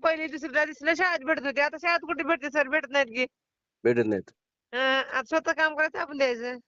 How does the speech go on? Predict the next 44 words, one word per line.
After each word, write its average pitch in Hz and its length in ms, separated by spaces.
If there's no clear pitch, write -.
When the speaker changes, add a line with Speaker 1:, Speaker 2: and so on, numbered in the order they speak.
Speaker 2:
किती 160 200
लेकरं 170 180
आहेत 170 100
म्हणलं 165 220
तुम्हाला? 135 260
Speaker 1:
दोनच 349 280
मुलं 330 200
आहेत 269 120
सर. 233 140
Speaker 2:
दोनच 165 200
मुलं 156 180
आहेत 110 80
का? 87 140
Speaker 1:
हा, 240 180
दोनच 220 260
आहेत. 190 200
Speaker 2:
ती 143 60
मोठा 151 260
आहे, 147 120
हे 151 160
छोटा 147 180
आहे 113 120
का? 101 120
Speaker 1:
हा, 262 220
आता 240 140
हे 254 120
छोटा 269 300
आहे 269 200
ते, 302 180
मग 277 60
आता 254 340
बारावीला 247 340
आहे 214 120
ते. 214 200
Speaker 2:
त्याचं 147 500
नाव 160 120
नागेश 151 360
आहे? 131 80
Speaker 1:
अक-, - 180
अकरावी, 277 500
ह्याचं 320 220
नाव 330 200
नागेश 285 300
आहे. 226 180